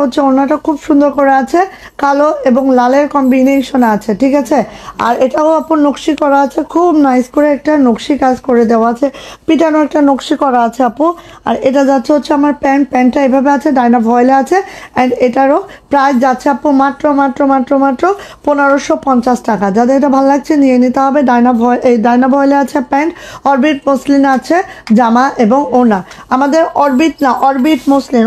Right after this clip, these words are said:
অরবিট মসলিন কিন্তু অনেক বেটার, ঠিক আছে? এই যে এটা দেখো, এটা কার লাগবে? দ্রুত নাও। এটা যার লাগবে আপু, খুব দ্রুত করে নিতে হবে। এটা হচ্ছে জামা কালো, ওড়না লাল, ওড়না লাল প্যান্ট, এ, না,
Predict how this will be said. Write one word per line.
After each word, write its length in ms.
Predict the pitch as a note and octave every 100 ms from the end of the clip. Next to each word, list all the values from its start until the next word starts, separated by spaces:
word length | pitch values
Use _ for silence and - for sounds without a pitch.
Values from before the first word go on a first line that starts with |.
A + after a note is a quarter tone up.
| -
অরবিট 320 | C4 C#4+ D4 -
মসলিন 320 | C#4 B3+ D4 D4 C4+
কিন্তু 240 | B3+ D4+ D4 C4
অনেক 180 | C4+ D4 A#3
বেটার, 340 | C4+ C4+ C4 G3
ঠিক 120 | C#4 D4+
আছে? 180 | C#4 D#4+ A#3+ - - -
এই 60 | C#4 A#3+
যে 60 | - C#4
এটা 140 | C#4+ C4
দেখো, 180 | G#3+ A3+ A#3
এটা 140 | A#3+ C#4
কার 120 | C#4 B3+ A#3+
লাগবে? 240 | A3+ A3 G3
দ্রুত 240 | A#3 C#4+ C#4+ A#3
নাও। 120 | G3 - _ _ _ _ _ _ _ _ _ _ _ _ _ - - - - - -
এটা 140 | C#4 D#4+ C#4+
যার 140 | D4+ D4+
লাগবে 240 | D4 B3+ D4
আপু, 140 | B3+ D4+ F4
খুব 120 | F4+ C4+
দ্রুত 200 | D#4+ C#4+ C#4+
করে 160 | D4 D4
নিতে 200 | C#4+ D4 C#4+
হবে। 260 | C#4 C4 D4 C#4 A3 - - - -
এটা 120 | C#4
হচ্ছে 180 | D4+ E4 C4+
জামা 220 | C#4 C#4+ D4
কালো, 200 | D4+ D#4 D4
ওড়না 220 | C4+ C#4 D4
লাল, 140 | B3+ B3+ B3
ওড়না 220 | A3+ F#3+ - - - A#3
লাল 140 | A#3+ A#3+
প্যান্ট, 200 | B3 G#3+ A3 B3
এ, 40 |
না, 60 | A#3+